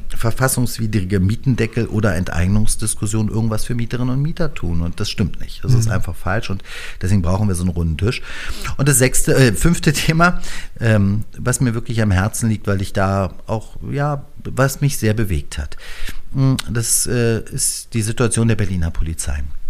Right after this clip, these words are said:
Speaker 1: Äh, wissen Sie, ich hab, bin viele und seit vielen Jahren bei der Berliner Polizei unterwegs und hör mal rein, wie ist so die Stimmung. Und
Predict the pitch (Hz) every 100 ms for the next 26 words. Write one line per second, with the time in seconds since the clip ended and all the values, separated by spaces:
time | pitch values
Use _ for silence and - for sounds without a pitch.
0 | - - - - - - - 107 98 117
1 | 123 123 113 - 117 - - - 160 143
2 | - 165 156 135 120 113 - 117 156 131
3 | 113 117 117 117 107 110 117 107 - 101
4 | - 117 104 117 151 139 - 107 - 117
5 | 107 95 104 113 113 104 95 - 95 87
6 | 135 131 123 107